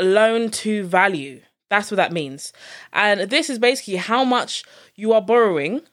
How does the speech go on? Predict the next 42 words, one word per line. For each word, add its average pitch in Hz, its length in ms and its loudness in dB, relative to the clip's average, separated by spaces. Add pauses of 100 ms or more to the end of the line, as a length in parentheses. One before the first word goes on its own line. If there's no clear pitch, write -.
(140)
for - 140 -6
your 269 100 4
mortgage 180 480 0
in 196 160 0
relation 180 320 2
to 160 60 -8
your 175 80 -2
property 165 280 -8
value. 131 340 -12
And 180 120 0
that 185 120 4
is 180 180 -4 (280)
denoted 220 340 2
as 185 160 2
a 180 60 0
percentage. 175 500 -4
So 175 80 -6
let 247 100 4
me 269 100 0
give 277 120 0
you 269 60 -2
an 262 40 0
example, 196 420 2
'cause 160 120 -6
I 165 40 -4
know 180 60 -2
this 180 140 -6
might 202 140 -4
be 180 40 -10
going 180 220 2
over 185 120 0
your 180 100 2
head. 156 240 -2 (340)
Let 147 120 -4
me 254 100 -4
give 247 100 -2
you 233 60 0
an 220 80 2
example. 170 500 -2 (240)
So 208 120 -2
let's 294 280 0
say 233 400 2